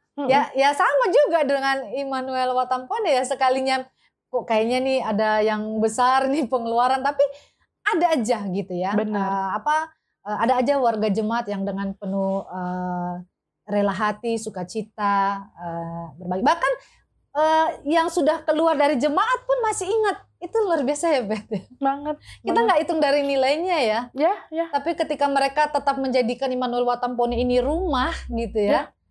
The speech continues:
Speaker 2: Yang mereka juga perlu perhatikan, rumah Tuhan yang mereka juga perlu lihat. Itu bagiku ini kesaksian. Dan itu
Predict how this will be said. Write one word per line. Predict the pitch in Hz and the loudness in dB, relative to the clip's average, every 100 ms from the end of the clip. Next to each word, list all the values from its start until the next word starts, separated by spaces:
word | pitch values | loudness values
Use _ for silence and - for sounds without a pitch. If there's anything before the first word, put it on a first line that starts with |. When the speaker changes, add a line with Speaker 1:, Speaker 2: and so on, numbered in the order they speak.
| _ _ - | _ _ -4
Speaker 2:
Yang | 233 226 | -2 0
mereka | 233 233 233 220 | 0 0 0 0
juga | 208 202 226 | 0 0 0
perlu | 226 226 226 220 220 214 214 _ _ _ | 0 -2 0 2 2 -2 -6 _ _ _
perhatikan, | 220 220 220 302 254 247 | -6 -4 -4 -4 -2 -2
rumah | 226 208 208 | -2 -2 -2
Tuhan | 233 214 247 | -4 -2 -2
yang | 220 | 0
mereka | 202 208 226 | -2 -2 -4
juga | 202 202 | -4 -4
perlu | 202 202 202 196 | -4 -4 -2 -2
lihat. | 190 320 277 277 | -2 -4 -2 -6
Itu | 247 330 339 - _ _ _ _ - | -4 -4 -4 -6 _ _ _ _ -4
bagiku | 214 208 240 285 | -2 0 0 -2
ini | 269 | -2
kesaksian. | 269 233 240 | -4 -4 -2
Dan | 226 | -2
itu | 247 | 0